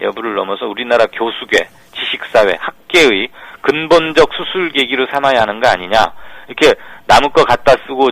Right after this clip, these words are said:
제자 거 자기 걸로 둔갑시키고 하는데 아무런 죄의식이나 부끄러움 없이 너나 나나 할 것 없이 다 하고 있으니까 지적받은 사람도 입을 삐쭉 내밀어요. "왜 나만 갖고 그래?"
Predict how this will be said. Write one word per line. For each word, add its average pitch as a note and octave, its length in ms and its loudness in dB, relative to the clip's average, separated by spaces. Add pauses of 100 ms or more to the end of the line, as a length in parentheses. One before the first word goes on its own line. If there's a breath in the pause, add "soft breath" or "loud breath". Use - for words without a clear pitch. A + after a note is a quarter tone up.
제자 B2+ 300 4
거 C3 220 4
자기 A#2 260 -6
걸로 B2+ 260 0
둔갑시키고 A#2+ 840 -2
하는데 B2 300 0 (320)
아무런 G#3 400 2
죄의식이나 C#3 480 2
부끄러움 B2+ 540 0
없이 A2+ 420 -4
너나 D3 340 6
나나 C#3+ 300 4
할 D3+ 100 2
것 C#3+ 180 0
없이 - 180 -4 (100)
다 C#3+ 260 4
하고 D3 240 4
있으니까 B2 600 2 (500 loud breath)
지적받은 D#3 580 2
사람도 D3 540 2
입을 D3 340 -4
삐쭉 E3+ 340 -8
내밀어요. G2 680 0
"왜 B2 160 6
나만 A2+ 360 4
갖고 A#2+ 300 0
그래?" G2 240 4